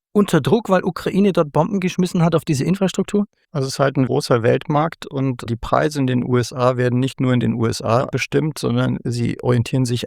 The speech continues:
Speaker 2: am Welthandel. U S A kann ja theoretisch auch Diesel exportieren. Und wenn die Nachfrage viel größer ist als das Angebot, steigen einfach die Preise. Und es ist nicht abzusehen, wann das aufhört, es sei denn, diese geopolitischen Konflikte werden beendet.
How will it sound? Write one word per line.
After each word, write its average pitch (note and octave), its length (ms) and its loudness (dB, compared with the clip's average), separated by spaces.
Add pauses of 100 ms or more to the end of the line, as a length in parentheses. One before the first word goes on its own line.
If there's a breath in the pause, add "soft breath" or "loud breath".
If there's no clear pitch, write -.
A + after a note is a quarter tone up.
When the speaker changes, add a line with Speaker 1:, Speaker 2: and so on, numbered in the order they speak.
Speaker 2:
am A#2 180 2
Welthandel. C#3 800 2
U C#3 100 2
S C3 140 0
A C3+ 160 0
kann B2+ 180 0
ja A#2+ 80 2
theoretisch C3 440 -4
auch - 120 -6
Diesel B2 320 -4
exportieren. C#3 680 -2 (280)
Und B2 340 4
wenn B2+ 180 0
die A#2+ 300 2
Nachfrage C3+ 800 2
viel E3 200 2
größer D3 360 2
ist C3+ 100 -2
als B2+ 200 0
das A#2+ 140 -6
Angebot, D3 520 -4
steigen A2 320 -2
einfach - 260 -6
die - 140 -12
Preise. D3+ 400 0 (280)
Und C3 360 2
es A#2+ 120 -6
ist B2+ 140 -2
nicht D3+ 300 0
abzusehen, C#3 560 -2
wann C3+ 180 2
das A#2 160 2
aufhört, D3+ 580 0
es - 120 -10
sei C3+ 180 0
denn, C#3 160 0
diese B2+ 320 0
geopolitischen C3 720 -2
Konflikte A#2+ 520 -2
werden A#2 200 2
beendet. A#2 480 -6